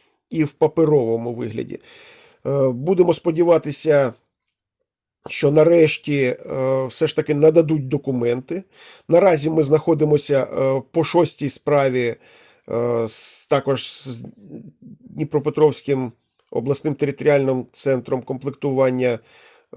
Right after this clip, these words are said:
в судових тяжбах. Е, це третя справа наша, шоста, е, загалом і третя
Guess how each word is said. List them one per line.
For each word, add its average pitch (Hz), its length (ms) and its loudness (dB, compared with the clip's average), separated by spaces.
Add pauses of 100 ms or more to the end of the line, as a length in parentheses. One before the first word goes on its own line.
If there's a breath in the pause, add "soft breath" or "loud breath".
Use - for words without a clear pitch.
(320)
в 117 80 -10
судових 151 840 2
тяжбах. 131 840 -4 (2250)
Е, 123 300 -4
це - 200 -8
третя 156 340 2
справа 135 400 0
наша, 123 400 -4 (400 soft breath)
шоста, 151 680 0
е, 139 100 -2
загалом 170 560 0
і 147 200 -4
третя 151 480 0